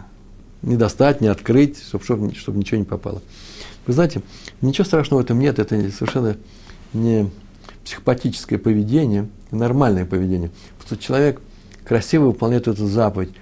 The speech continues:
с особым старанием. Вот Рав Дискин выполнял эту заповедь таким образом. Многие люди так и делают, так они относятся к запрету, э, Торы, э, есть или держать в доме хамец, тем более в виде мацы, не дай Бог,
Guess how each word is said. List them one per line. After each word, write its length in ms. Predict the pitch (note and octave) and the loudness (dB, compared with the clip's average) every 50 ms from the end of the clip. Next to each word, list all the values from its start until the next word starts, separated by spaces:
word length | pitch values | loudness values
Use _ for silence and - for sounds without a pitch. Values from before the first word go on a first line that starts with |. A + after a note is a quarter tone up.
| - - - | -20 -14 -10
с 40 | - | -10
особым 360 | G#2 - B2 A#2 A#2+ A2 G2+ | -4 -2 0 0 0 0 -2
старанием. 540 | - - - G#2+ G2+ G2 F2+ F2 E2+ D#2+ D#2 - - - - - | -4 -2 0 0 2 2 0 -2 -2 -4 -6 -10 -16 -20 -14 -10
Вот 140 | - C3+ - | -8 -4 -2
Рав 220 | E3+ C3+ A#2+ G#2+ G2+ | 0 2 2 2 0
Дискин 340 | A2+ B2+ B2 - G#2 G2+ F#2+ | -2 -4 -4 -4 -4 -2 -2
выполнял 480 | F#2 F2+ F2 G2+ F#2+ G2 G#2 G#2 G#2 - - - - | -4 -4 -4 -2 -2 0 0 -2 -4 -6 -10 -14 -10
эту 180 | - F2 - G2+ | -10 -6 -4 -2
заповедь 280 | F#2+ G2+ F#2+ F#2 F#2 - | 0 0 -2 -2 -4 -6
таким 240 | G#2 F#2+ - G2 | -6 -4 -2 -2
образом. 280 | G2 F#2+ F#2 F#2 F#2 F2+ - - - - - | -2 0 0 -2 -2 -4 -6 -10 -18 -8 -2
Многие 280 | F3+ G#3 A3 G3+ F3+ | 0 0 2 2 2
люди 240 | D#3+ D#3+ E3+ E3 C#3+ | 2 2 2 2 0
так 200 | B2 - - - | -2 -4 -4 -2
и 40 | C#3 | 0
делают, 340 | B2+ D3+ D3+ A2+ F2+ E2+ - - - - - - - - - - - | 0 2 2 2 0 -2 -4 -10 -18 -20 -20 -20 -20 -20 -20 -12 -8
так 140 | - G2+ G2+ | -6 -2 0
они 120 | G2+ G2 | 0 0
относятся 440 | F#2+ F#2+ - G#2+ G#2 - - G#2 G2+ - - - - - - - | 0 0 -2 -2 -4 -4 -6 -10 -10 -10 -14 -20 -20 -20 -6 -4
к 140 | A#2+ A2 - | -4 -4 -4
запрету, 600 | - F#2 G2+ F#2+ - - A2 A#2 G#2 - - F#2+ G2 - - - - - - - - | -4 -6 -6 -6 -4 -4 -4 -4 -2 -4 -6 -8 -8 -12 -18 -20 -20 -20 -20 -14 -10
э, 100 | G#2+ G2+ | -8 -8
Торы, 420 | F#2 - A#2+ B2 A#2+ A2 G2+ F2 - - - - - - - - - | -6 -4 -2 0 0 0 -2 -4 -6 -10 -20 -20 -20 -20 -20 -14 -8
э, 360 | G#2 G2 F#2+ F#2 F#2 F2+ F2+ | -6 -4 -2 -2 -2 -2 -2
есть 420 | F#2 F#2 G#2+ C#3 D#3 D3+ - - - - - - - - | -2 0 2 2 2 0 -4 -10 -20 -20 -20 -20 -18 -10
или 200 | - A2+ G2 F#2 | -6 -4 -2 -2
держать 320 | F#2 F#2 G2 F#2 A2 G#2+ G2+ | 0 0 0 0 2 0 0
в 40 | F#2 | 0
доме 280 | G2 F#2+ F#2+ F#2 D#2+ - - - | 0 0 0 -2 -4 -6 -12 -20
хамец, 500 | - - - A#2 A#2 G#2 E2 D#2 - - - - - - - - - - - - - | -10 -4 -2 0 2 2 0 -2 -6 -12 -20 -20 -20 -20 -20 -20 -20 -20 -20 -14 -8
тем 120 | - F#2+ F#2 | -6 -2 0
более 200 | G2+ F#2+ F#2+ F2+ | 2 2 2 2
в 40 | |
виде 260 | F2+ F#2 G2+ F#2 F2 F2 | 2 0 0 0 0 0
мацы, 380 | F2 E2+ F2 F2 - - - | -2 -2 -4 -6 -6 -6 -6
не 160 | G#2+ F#2+ F2+ | -4 -4 -4
дай 140 | E2+ F2+ F#2+ | -2 -2 -2
Бог, 180 | F#2 F2+ E2+ | -2 -2 -6